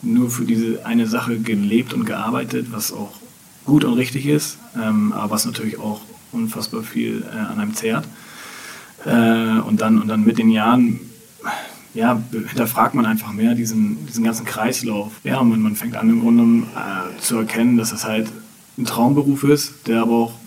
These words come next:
viel, äh, Schattenseiten mit sich bringt. Das hat in mir zum Beispiel irgendwann den, den, ja, den Reflex ausgelöst fast, dass ich sage, „Okay, ich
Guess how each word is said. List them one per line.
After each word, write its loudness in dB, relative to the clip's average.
viel, 0
äh, -2
Schattenseiten -2
mit -4
sich -14
bringt. -8
Das -2
hat -4
in 2
mir 6
zum -2
Beispiel 0
irgendwann 4
den, 0
den, -6
ja, -4
den 2
Reflex -2
ausgelöst 4
fast, -2
dass -4
ich -6
sage, 2
„Okay, -2
ich -10